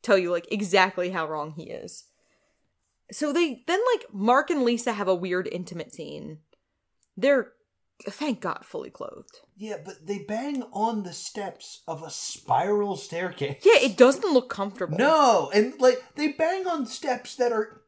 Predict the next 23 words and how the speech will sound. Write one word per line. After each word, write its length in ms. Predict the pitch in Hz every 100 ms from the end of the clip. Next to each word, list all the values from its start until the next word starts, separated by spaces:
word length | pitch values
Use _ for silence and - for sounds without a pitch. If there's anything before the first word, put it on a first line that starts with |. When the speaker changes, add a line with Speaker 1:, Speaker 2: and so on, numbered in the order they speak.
| 208
Speaker 2:
next 540 | 220 233 330 311 -
to 100 | - 339
a 80 | 359
couch. 680 | 349 349 392 392 - - - _ _ _ _ _ _ _ _ _
Speaker 1:
Like, 320 | 254 262 262 - 247 - 508 480
Speaker 2:
<laughs> 480 | 453 440 427 427 -
Speaker 1:
this, 400 | 208 294 - -
there's 340 | 190 247 262
a 60 | 240
scene, 360 | - 349 330 208
there's 180 | 208
a 80 | 202
famous, 600 | 208 311 311 262 233 - -
uh, 360 | 180 160 - - _ _
staircase 1000 | - - 214 196 196 175 165 - - - - _ _
sex 320 | - 190 175
scene 400 | - 175 160 160 -
in 140 | 180
A 60 | 156
History 360 | 175 170 165
of 60 | 151
Violence. 400 | 147 - - - -
Speaker 2:
Yes. 540 | 127 - - - -